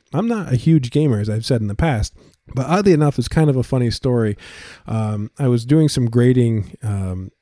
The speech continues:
and I was listening to a, a C D. I have a, an external drive plugged in, um, over on my right over here, and,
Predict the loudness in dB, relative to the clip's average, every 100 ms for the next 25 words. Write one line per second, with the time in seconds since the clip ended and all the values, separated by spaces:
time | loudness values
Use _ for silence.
0 | -10 -8 -6 -4 0 0 2 0 2 2
1 | 2 0 -4 -4 -4 -6 -4 0 0 2
2 | 0 -2 -10 -10 -4 -2 0 0 0 -2
3 | -4 -4 -2 0 0 0 2 4 4 2
4 | 0 -2 -2 0 0 -2 -6 -14 -20 -10
5 | -6 -6 -6 -8 -10 -6 -2 -2 0 -2
6 | -2 -2 -2 -6 -6 -4 -4 -4 -8 -10
7 | -2 0 0 0 -2